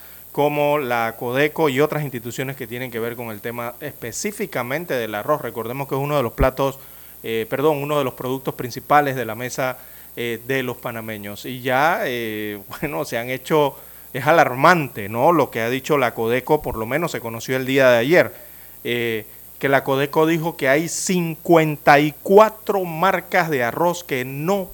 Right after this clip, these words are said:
pasan el control de calidad, don Juan de Dios. Si eso lo ha dicho la Codeco, y en Panamá hay cincuenta y seis marcas de arroz, quiere decir que solamente dos marcas de arroz en Panamá cumplen con los estándares,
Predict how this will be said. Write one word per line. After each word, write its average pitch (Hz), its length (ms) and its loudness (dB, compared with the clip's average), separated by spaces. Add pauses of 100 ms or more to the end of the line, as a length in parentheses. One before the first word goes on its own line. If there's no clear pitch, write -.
(100)
pasan 180 480 2
el 120 160 -2
control 147 420 0
de 139 120 2
calidad, 123 500 4
don 113 140 -4
Juan 107 180 -6
de 107 80 -4
Dios. 113 280 -4 (640)
Si 127 300 2
eso 202 260 6
lo 160 80 10
ha 160 60 10
dicho 160 260 2
la 127 160 2
Codeco, 113 500 -4 (260)
y 147 160 0
en 123 140 -4
Panamá 131 600 0
hay 123 480 4
cincuenta 143 920 -2
y 113 120 -4
seis 170 400 4
marcas 135 440 4
de 110 160 0
arroz, 120 440 0 (500)
quiere 180 260 2
decir 143 300 0
que 160 120 2
solamente 170 600 2 (220)
dos 240 500 6
marcas 175 600 4
de 123 80 2
arroz 190 280 4
en 160 80 0
Panamá 143 440 0 (400)
cumplen 226 400 4
con 147 160 0
los 131 80 0
estándares, 131 800 0